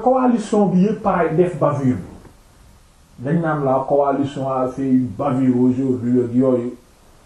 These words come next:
fële ca dëkk ba ñuy dugg. Léegi fan lay mujj, masaa est-ce que loolu mas nga cee gis procès? C P I ak yooyu ñuy wax. Léeg-léeg, ndax gis nga bu du, bu,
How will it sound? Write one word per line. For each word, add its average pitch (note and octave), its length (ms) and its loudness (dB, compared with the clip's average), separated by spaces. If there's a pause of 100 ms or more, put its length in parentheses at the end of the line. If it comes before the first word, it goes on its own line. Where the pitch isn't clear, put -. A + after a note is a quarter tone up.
(280)
fële D#4 300 2
ca F#3 60 2 (160)
dëkk F3 340 0
ba C#3+ 180 2
ñuy C3+ 140 -4
dugg. B2+ 200 -2 (960)
Léegi A#3 340 2
fan D#4 180 0
lay C#4 120 2
mujj, F3 260 2
masaa B3 360 0 (200)
est-ce B3 160 0
que C4+ 80 0
loolu A3 220 2
mas G#3+ 160 0
nga A3 100 -4
cee G3+ 180 -2
gis D#3 160 -6
procès? - 380 -2 (1120)
C B3 200 2
P A#3+ 140 -2
I G#3 240 4
ak F3+ 80 -2
yooyu G3 240 4
ñuy G3 140 2
wax. - 160 0 (220)
Léeg-léeg, A#4 460 2 (720)
ndax F3 320 0
gis D4 220 4
nga A3+ 100 4
bu F#3+ 140 2 (100)
du, B3+ 100 6 (1120)
bu, A2 200 -2